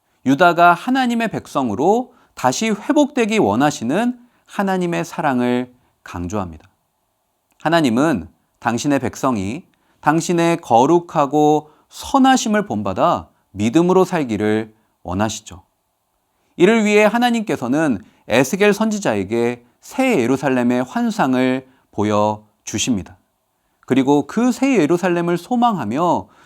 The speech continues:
새 예루살렘에 합당한 자로서의 삶을 살기를 권면하셨던 것입니다. 본서는 크게 네 개 파트로 구성됩니다.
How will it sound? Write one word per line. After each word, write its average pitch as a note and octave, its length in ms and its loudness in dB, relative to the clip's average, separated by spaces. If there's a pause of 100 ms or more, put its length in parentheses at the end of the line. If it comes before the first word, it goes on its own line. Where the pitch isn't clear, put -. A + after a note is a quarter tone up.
새 C#4+ 360 4
예루살렘에 G3 640 2
합당한 C4 640 0
자로서의 D#3 480 0
삶을 D#3 640 0 (260)
살기를 D3+ 800 0 (220)
권면하셨던 A2+ 1040 -2
것입니다. F2+ 480 -8 (1400)
본서는 G3 380 2
크게 D#3+ 640 -2
네 G#2 180 0
개 F#3 160 2
파트로 C#3+ 600 0
구성됩니다. G2+ 800 -4